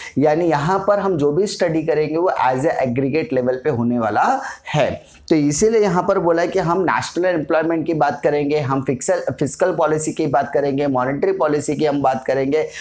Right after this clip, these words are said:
हम national output की बात करेंगे, national consumption की बात करेंगे, national saving की बात करेंगे, national population की बात करेंगे,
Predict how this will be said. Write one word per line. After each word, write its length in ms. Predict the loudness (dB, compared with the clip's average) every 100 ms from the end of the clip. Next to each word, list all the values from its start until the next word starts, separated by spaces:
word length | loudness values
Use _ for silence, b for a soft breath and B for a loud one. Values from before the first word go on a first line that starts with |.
| B
हम 140 | 0 0
national 420 | 0 0 0 0
output 440 | 0 0 -2 -2
की 80 | -2
बात 260 | 0 0 0
करेंगे, 260 | 0 0 0
national 420 | 0 0 0 0
consumption 520 | 0 0 0 0 0
की 100 | 0
बात 240 | 2 0 0
करेंगे, 300 | 0 0 0
national 460 | 0 0 -2 -2
saving 340 | 0 0 0 0
की 100 | 0
बात 260 | 0 0 -2
करेंगे, 300 | 0 0 0
national 560 | 0 0 0 -2 0 0
population 540 | -2 0 0 0 0
की 80 | 2
बात 240 | 0 0
करेंगे, 400 | 0 0 0 0